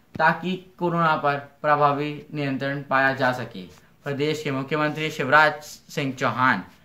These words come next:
के साथ स्वास्थ्य मंत्री, मुख्य सचिव और अन्य अधिकारी भी मौजूद रहे।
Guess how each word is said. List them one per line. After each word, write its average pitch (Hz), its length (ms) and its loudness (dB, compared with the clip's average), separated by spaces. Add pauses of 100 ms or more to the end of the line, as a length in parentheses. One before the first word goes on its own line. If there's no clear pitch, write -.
(280)
के 143 80 -2
साथ 143 280 6
स्वास्थ्य 151 560 2
मंत्री, 151 340 -2
मुख्य 165 340 -4
सचिव 165 520 -6
और 143 120 0
अन्य 170 300 0
अधिकारी 139 520 0
भी 131 120 -4
मौजूद 117 440 -4
रहे। 98 260 -6